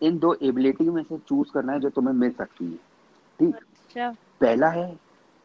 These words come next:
Speaker 1: एक्सरे विजन या फिर Cupid as an ally।
Speaker 2: पहला क्या था?
Speaker 1: एक्सरे विजन,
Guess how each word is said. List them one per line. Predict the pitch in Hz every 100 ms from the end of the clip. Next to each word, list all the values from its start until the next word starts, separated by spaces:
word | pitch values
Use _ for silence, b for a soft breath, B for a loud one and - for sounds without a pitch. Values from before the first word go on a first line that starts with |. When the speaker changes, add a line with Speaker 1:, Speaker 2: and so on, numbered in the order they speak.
| 135
Speaker 1:
एक्सरे | 131 - 151
विजन | 135 113 165 294 - _ _ _ _ _ _ _ _ - _ _ _
या | 107 147
फिर | 165 117 92 _ _ _ _ _
Cupid | - - 135 165 147
as | 135
an | 135
ally। | 117 98 87 - _ _ _ _ _ _ _ _ _ _ _ _ _ _ _ _
Speaker 2:
पहला | 269 254 254
क्या | 285 320
था? | 311 381 605 - _ _ _ _ _ _ _ _ _ _
Speaker 1:
एक्सरे | 120 - 156 135
विजन, | 127 113 123